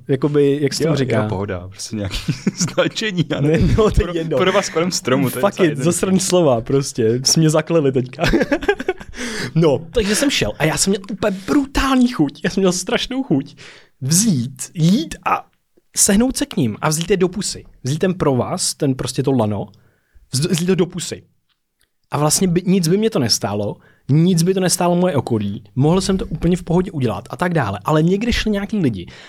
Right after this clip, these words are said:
Speaker 1: a já jsem ještě nebyl v tom levelu, kam se chci dostat, kdy jsem si to do-, dovolil. A proč to říkám je, že tvůj organismus přirozeně něco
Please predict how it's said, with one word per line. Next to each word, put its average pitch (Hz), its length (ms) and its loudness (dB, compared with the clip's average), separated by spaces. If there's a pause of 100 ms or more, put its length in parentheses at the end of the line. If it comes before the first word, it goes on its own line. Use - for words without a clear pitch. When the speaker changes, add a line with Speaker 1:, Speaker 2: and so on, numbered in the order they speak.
(140)
Speaker 1:
a 151 60 -2
já 143 120 0
jsem 175 140 -2
ještě 160 200 -2
nebyl 202 280 4
v - 60 -6
tom 214 200 0
levelu, 113 560 -2
kam 143 160 -2
se 135 80 -4
chci 120 160 -8
dostat, 101 360 -6 (640)
kdy 143 160 0
jsem 165 120 -4
si 160 100 -4
to 156 80 2
do-, 127 180 0 (100)
dovolil. 117 300 0 (640)
A 123 60 -4
proč - 260 -2
to 226 100 2
říkám 185 280 2
je, 104 160 -2 (840)
že 107 360 0 (120)
tvůj 151 260 2
organismus 185 760 0
přirozeně 156 640 2
něco 156 460 0